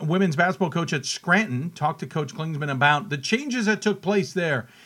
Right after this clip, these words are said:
uh, in Royals camp and how that has affected the team. Certainly off to a good start and certainly highly ranked this year. Uh, we will also talk men's basketball with Stevenson men's basketball coach Gary Stewart.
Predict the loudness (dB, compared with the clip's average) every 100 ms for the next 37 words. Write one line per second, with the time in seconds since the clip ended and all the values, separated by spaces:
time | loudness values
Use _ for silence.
0 | -18 -4 -2 -2 0 0 2 2 2 0
1 | 0 0 0 -2 -8 -2 0 0 0 0
2 | 0 0 0 -2 -4 -4 -4 -6 -8 -4
3 | -4 -4 -6 -4 -2 -2 -2 -4 -8 -6
4 | -6 -8 -8 -6 -6 -6 -8 -8 -6 -6
5 | -6 -6 -6 -4 0 0 0 -4 -2 -2
6 | -2 -4 -6 -14 -20 -20 -8 0 2 4
7 | 2 2 2 2 -2 0 0 0 -2 0
8 | -2 0 2 2 2 4 2 2 0 0
9 | -2 -2 -2 -2 -2 -2 -2 -2 -2 -4
10 | -2 -4 -2 -2 -2 -2 -4 4 4 4
11 | 0